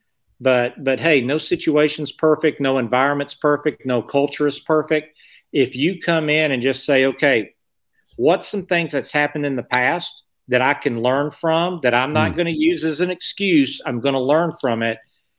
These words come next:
Speaker 1: but, but learn why the previous person is not there anymore so you don't make those same mistakes.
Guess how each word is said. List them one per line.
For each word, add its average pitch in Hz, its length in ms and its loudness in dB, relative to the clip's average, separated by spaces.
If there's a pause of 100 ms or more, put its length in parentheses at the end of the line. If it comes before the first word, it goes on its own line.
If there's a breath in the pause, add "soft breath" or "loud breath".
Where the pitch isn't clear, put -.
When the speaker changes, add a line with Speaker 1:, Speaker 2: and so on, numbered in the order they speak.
(280)
Speaker 1:
but, 131 320 0
but 127 120 0
learn 170 280 0
why 175 180 0
the 143 100 -2
previous 156 460 0
person 151 440 0
is 113 160 -2
not 127 300 0
there 131 200 2
anymore 139 400 0
so - 140 -4
you 117 180 -2
don't 120 180 2
make 110 220 -2
those 113 240 -2
same 104 240 -2
mistakes. - 720 -12